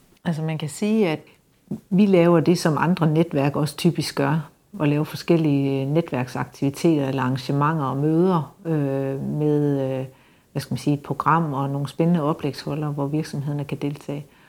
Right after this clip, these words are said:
Øh, det er et andet netværk, der også gør. Vores er jo så målrettet bæredygtighed, kan man sige, og nye forretningsmodeller. Og når Jens nu fortæller det her, så er det jo med til også at kunne inspirere andre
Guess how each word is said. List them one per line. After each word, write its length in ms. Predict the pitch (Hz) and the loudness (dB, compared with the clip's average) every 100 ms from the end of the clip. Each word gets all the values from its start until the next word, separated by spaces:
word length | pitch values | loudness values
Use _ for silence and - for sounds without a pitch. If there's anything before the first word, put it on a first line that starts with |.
| _ _ _ _ _ | _ _ _ _ _
Øh, 80 | 143 | -4
det 120 | 143 | 2
er 60 | 180 | 4
et 60 | 160 147 | 4 4
andet 180 | 190 170 | 4 4
netværk, 360 | 165 165 160 | 2 0 0
der 60 | 160 | 0
også 140 | 156 | 0
gør. 100 | - | 2
Vores 360 | 165 175 180 180 | 4 6 4 4
er 80 | 151 | 4
jo 180 | 147 147 | 4 2
så 180 | 165 160 | 2 4
målrettet 560 | 165 170 147 147 139 | 4 4 2 2 0
bæredygtighed, 640 | 143 160 175 160 156 156 151 | 0 -2 -2 -4 -2 -2 -4
kan 160 | - | -4
man 160 | 143 143 | -4 -6
sige, 440 | - 160 160 165 | -2 0 0 -2
og 180 | 147 139 | -2 0
nye 140 | 147 156 | 0 0
forretningsmodeller. 800 | 151 151 151 143 151 156 147 135 | 0 -2 -4 -6 -4 -2 -2 -4
Og 400 | 139 139 135 139 | -2 -2 -2 -2
når 140 | 147 | 0
Jens 320 | 151 170 - | 2 2 0
nu 60 | 160 | -2
fortæller 440 | - 151 170 151 | -2 -2 -2 0
det 160 | 143 151 | -2 -2
her, 200 | 156 151 | -2 -4
så 160 | - | 0
er 180 | 170 151 | 2 2
det 200 | 151 170 | 2 2
jo 140 | 156 151 - - - _ - | 2 0 -10 -20 -20 _ 0
med 140 | 165 | 0
til 420 | 165 170 156 147 | 2 2 2 2
også 260 | 143 156 - | 0 -2 -2
at 40 | |
kunne 160 | - 156 | -2 -2
inspirere 440 | 147 - 151 160 | -2 0 0 2
andre 420 | 135 151 196 151 | 0 0 0 -2